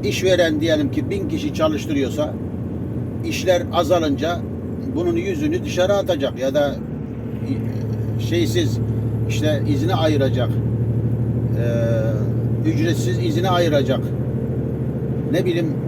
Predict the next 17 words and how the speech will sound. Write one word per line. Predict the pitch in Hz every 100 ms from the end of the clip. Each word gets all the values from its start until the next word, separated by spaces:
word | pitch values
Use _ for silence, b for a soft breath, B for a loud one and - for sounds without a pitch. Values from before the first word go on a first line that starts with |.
| -
iş, | 151 - 165
ya | 175
işten | 156 - 180
çıkaracak. | - 139 143 123 127 - - - 131 135 196
Böyle | 208 202
olunca | 185 190 185 165
işsizlik | 156 - - 139 202
artar. | 190 170 180 180 - - - - - - - - - - - - - - - - - - - - -
Adam, | 208 170 175 - - - - - - -
adam | 127 359 339
da |
mesela | - 135 - 147 151
o | - - -
işveren | 139 - 147 185 -
de | - - - - - - - - -
kendi | 330 -
açısından | 320 294 277 294 294 330